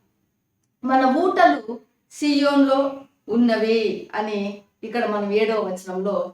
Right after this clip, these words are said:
చూడగలము. ఊటలు అన్నప్పుడు జలధారలు, జలధారలు, ఊటలు అన్నప్పుడు మన రిఫ్రెష్‌మెంట్ కావచ్చు, మన శక్తి కావచ్చు, మన ఆత్మీయ బలం కావచ్చు,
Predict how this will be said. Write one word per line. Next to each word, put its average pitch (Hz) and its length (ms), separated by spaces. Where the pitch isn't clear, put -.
చూడగలము. 196 580
ఊటలు 320 760
అన్నప్పుడు 240 720
జలధారలు, 233 720
జలధారలు, 247 720
ఊటలు 262 420
అన్నప్పుడు 202 420
మన 190 320
రిఫ్రెష్‌మెంట్ 190 640
కావచ్చు, 185 600
మన 185 240
శక్తి 208 400
కావచ్చు, 185 560
మన 185 200
ఆత్మీయ 202 560
బలం 208 420
కావచ్చు, 190 680